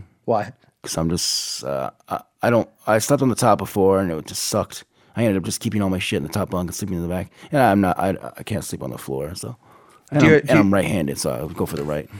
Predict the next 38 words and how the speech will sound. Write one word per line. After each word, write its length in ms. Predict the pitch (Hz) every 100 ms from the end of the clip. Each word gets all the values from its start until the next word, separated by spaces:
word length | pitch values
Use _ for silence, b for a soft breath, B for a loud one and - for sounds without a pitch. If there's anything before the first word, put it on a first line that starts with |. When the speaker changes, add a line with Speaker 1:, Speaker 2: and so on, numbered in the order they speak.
| -
Speaker 1:
Do 60 | 151
you, 140 | 160
uh, 200 | 151 139
do 120 | -
you 60 | 156
get 180 | 165 -
that, 300 | 143 135 135
that, 320 | 127 123 143
uh, 480 | 123 117 117 113 113
post, 480 | - 156 - - - _ - -
uh, 220 | 123 117 -
t-, 100 | -
uh, 340 | 117 113 104 107
tour 280 | - 143 139
bus 460 | 127 127 123 - -
syndrome 460 | - 147 143 143 143
where 240 | 135 123
you 400 | 117 120 123 117
get, 160 | 117 123
uh, 120 | 120 120
like, 260 | 117 -
you're 160 | 120 113
home 200 | 127 127
for 60 | 127
the 40 |
first 200 | 131 123
two 100 | -
days 180 | 120 123
and 60 | 110
you 40 |
can't 200 | 127 123
sleep 180 | 123 127
because 160 | 117 107
you 40 |
don't 120 | 113 107
hear 120 | 113
the 60 | 104
bus 300 | 104 110